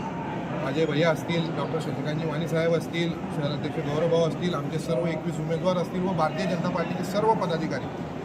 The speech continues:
एकमताने, एक दिलाने, एक संघ राहून निवडणूक लढू. आणि अन-, माझ्यावरती, अ, आमदार राजेश पाडवी साहेबांचे आशीर्वाद आहे, त्यांच्या कार्याचा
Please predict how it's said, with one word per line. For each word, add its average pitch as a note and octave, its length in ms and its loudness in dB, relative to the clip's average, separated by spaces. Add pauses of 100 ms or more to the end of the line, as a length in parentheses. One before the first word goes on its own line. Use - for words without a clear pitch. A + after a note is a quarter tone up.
एकमताने, F3 580 2
एक F3 220 2
दिलाने, E3+ 320 2 (360)
एक E3 140 -2
संघ F#3+ 240 2
राहून F#3 260 6 (400)
निवडणूक E3+ 380 2
लढू. F3 200 4 (1120)
आणि D#3 380 0 (640)
अन-, - 460 -4
माझ्यावरती, E3+ 680 2 (540)
अ, C3 40 -2 (560)
आमदार D#3+ 220 2
राजेश E3 220 2
पाडवी E3+ 260 0
साहेबांचे D#3 420 0
आशीर्वाद F3 520 2
आहे, E3+ 220 2
त्यांच्या E3 380 -2
कार्याचा D3+ 680 0